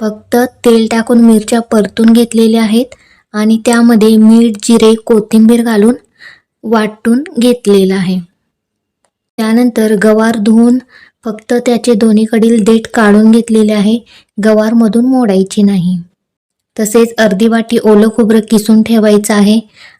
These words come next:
आणि भेंडी स्वच्छ धुवून पुसून ठेवायची आहे. यामुळे उद्याचा नैवेद्य तयार करताना आपली गडबड होणार नाही आणि नैवेद्य कमीत कमी वेळात होण्यास मदत होईल.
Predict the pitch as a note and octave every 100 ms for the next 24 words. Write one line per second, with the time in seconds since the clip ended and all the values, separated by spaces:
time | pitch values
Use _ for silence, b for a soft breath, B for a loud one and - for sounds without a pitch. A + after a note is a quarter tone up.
0 | _ A3 G#3+ A3+ G#3+ A3 G#3+ G#3+ A3+ -
1 | A3 - A#3+ A3+ G#3+ A3 A3+ A3 G#3 G#3
2 | A3 A#3 B3+ G#3 F#3+ F#3 G3+ F3 E3+ E3+
3 | B B B B _ _ _ - G#3 G#3+
4 | A3+ A3+ G#3+ G#3 G#3 G#3+ A3 A3+ A#3 A3+
5 | G#3 A3 A3 A3+ G#3+ G#3+ G#3+ G#3+ - G#3+
6 | G3+ G3 G#3 G#3 G#3 A#3 A#3 b b -
7 | G#3 G#3+ G#3 A3+ A3+ A3+ A3 G#3+ A3 G#3
8 | A#3 - - G#3+ G#3 A#3 B3 _ _ -
9 | G#3+ G#3+ A3 G3 A#3 A#3+ - A#3 A3 A3+
10 | - A#3+ A3 A#3 A3+ G#3+ G#3+ - A3+ G#3
11 | A3+ - A#3+ A#3 F#3 F#3 F3+ F3+ E3+